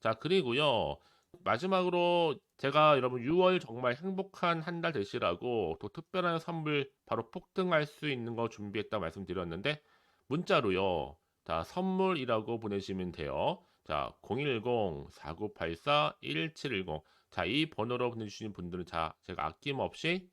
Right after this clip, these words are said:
이 선물 드리도록 하겠습니다. 제가 무료로 보내드리고 있으니까 절대 부담 갖지 않으셔도 돼요.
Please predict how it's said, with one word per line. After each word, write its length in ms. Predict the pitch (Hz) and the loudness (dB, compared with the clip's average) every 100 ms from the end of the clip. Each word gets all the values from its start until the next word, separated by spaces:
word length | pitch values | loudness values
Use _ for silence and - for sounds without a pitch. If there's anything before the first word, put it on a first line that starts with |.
| _ | _
이 120 | - 90 | -10 -6
선물 560 | - 135 90 104 185 _ _ _ | -6 -4 -2 -2 -2 _ _ _
드리도록 640 | - 92 87 85 82 - | -6 -4 -4 -4 -4 -6
하겠습니다. 600 | 101 104 - 82 78 76 - _ _ _ | -10 -10 -10 -10 -6 -8 -10 _ _ _
제가 180 | - 127 | -2 0
무료로 560 | 117 110 180 180 175 165 | 0 2 4 6 4 2
보내드리고 560 | 143 135 135 131 127 101 | 0 0 2 0 0 -2
있으니까 1040 | 92 - 120 90 104 113 110 95 78 73 - _ _ _ - | -2 -4 -4 -2 0 2 4 4 2 -2 -12 _ _ _ -2
절대 400 | 127 151 190 165 | 0 2 2 0
부담 300 | 123 131 127 | 0 -2 -2
갖지 180 | - | -4
않으셔도 320 | 98 101 98 98 | -4 -2 -2 -2
돼요. 400 | 78 71 92 | -2 -2 -2